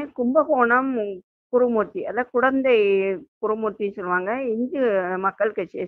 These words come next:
சேர்ந்தவரு. ஆ, அவர் என்ன பண்ணிட்டாருன்னு கேளுங்க. இப்ப அம்பேத்கருக்கு, ஆ,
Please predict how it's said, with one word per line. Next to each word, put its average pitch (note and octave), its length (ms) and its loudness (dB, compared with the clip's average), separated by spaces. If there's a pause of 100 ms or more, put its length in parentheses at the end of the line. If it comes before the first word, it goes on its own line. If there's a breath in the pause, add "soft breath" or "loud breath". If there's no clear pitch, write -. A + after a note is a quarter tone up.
சேர்ந்தவரு. F3+ 500 -4 (1000)
ஆ, F#3 100 -2 (380)
அவர் A3+ 200 6
என்ன B3 300 2
பண்ணிட்டாருன்னு G#3+ 760 0
கேளுங்க. F3+ 440 -2
இப்ப G3 260 -2
அம்பேத்கருக்கு, B3 960 2 (920)
ஆ, G#3+ 60 -10